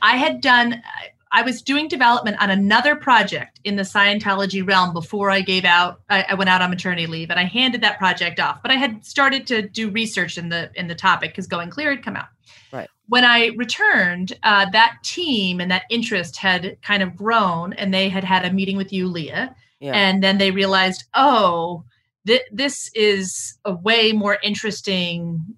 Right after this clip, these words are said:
Speaker 1: perspective." And, and you were like, "If I'm gonna do a show, I'm gonna do the show. And I'm only gonna do the show with Mike." And this is how it, it came to me.
Speaker 2: Right.
Speaker 1: And, um, I came back. And fortunately, you had teamed up with Aaron and Eli, who were starting I P C, and I don't think even had, like, a brick and mortar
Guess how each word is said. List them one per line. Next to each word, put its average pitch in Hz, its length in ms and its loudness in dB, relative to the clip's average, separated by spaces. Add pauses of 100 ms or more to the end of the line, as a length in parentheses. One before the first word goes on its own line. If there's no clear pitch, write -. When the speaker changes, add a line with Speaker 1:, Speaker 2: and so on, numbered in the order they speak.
(200)
Speaker 1:
perspective." 185 760 -2
And, 180 220 -6
and 180 160 -4
you 233 160 -2
were 233 100 -2
like, 180 220 0
"If 165 80 -8
I'm 254 140 2
gonna 262 140 0
do 220 140 -4
a 233 40 -2
show, 214 240 0
I'm 208 160 0
gonna 190 160 -2
do 160 100 -6
the 160 120 -8
show. 139 280 -6
And 151 80 -8
I'm 180 120 -2
only 226 160 0
gonna 208 160 -4
do 202 80 -4
the 202 80 -6
show 185 320 -2
with 170 160 -10
Mike." 151 240 -6
And 139 120 -18
this 180 140 -8
is 196 100 -8
how 180 200 2
it, 175 80 -10 (100)
it 196 140 -6
came 180 220 -6
to 180 80 -6
me. 165 220 -6 (300)
Speaker 2:
Right. 135 180 -6
Speaker 1:
And, 208 600 4
um, 190 420 4 (120)
I 226 100 4
came 302 300 -4
back. 233 340 2 (460)
And 214 260 0
fortunately, 262 760 -4
you 214 200 -4
had 226 200 -4
teamed 269 280 -4
up 233 240 0
with 208 320 -2 (100)
Aaron 208 240 2
and 262 140 -2
Eli, 185 560 0 (160)
who 196 100 -4
were 185 120 -4
starting 226 440 0
I 196 140 4
P 190 160 -4
C, 185 200 -4
and 170 80 -2
I 170 120 2
don't 226 160 -2
think 233 180 -4
even 196 240 -2
had, 190 240 2
like, 175 160 -6
a 175 60 -6
brick 196 240 -2
and 185 100 -2
mortar 185 560 0